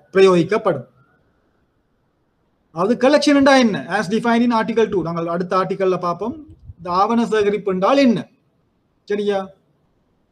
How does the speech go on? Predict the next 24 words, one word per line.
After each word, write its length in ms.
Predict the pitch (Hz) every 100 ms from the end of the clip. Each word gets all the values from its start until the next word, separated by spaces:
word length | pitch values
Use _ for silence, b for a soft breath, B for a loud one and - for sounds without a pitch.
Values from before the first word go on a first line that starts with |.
| _ _
Where 180 | 175 202 196
such 180 | 214 214
rules 240 | 214 240 240
are 140 | 240
incorporated 580 | 202 - 214 220 247 247
into 100 | 240
the 140 | 233
text 320 | - 208 -
of 100 | 269 247
the 80 | 269
collection 420 | 247 240 226 247
instruction. 540 | 240 233 240 196 - 131 - _ _ _ _
இதெல்லாம் 200 | 170 175
நான் 120 | 180
போன 340 | 156 185 180 185 _ -
கிளாஸ்லயே 300 | 175 175 185
உங்களுக்கு 260 | 175 170
சொன்னேன். 300 | 151 175 190 180
கலெக்ஷன் 500 | 214 226 214 226 214
இன்ஸ்ட்ரக்ஷன் 580 | 208 - 180 - 127 - _ -
மிக 220 | 175 190
முக்கியமான 600 | 180 180 196 185 185 180
ஒரு 360 | 170 190 247 _ _ _ _ _ _ _ _ _
பதம். 420 | 170 170 233 -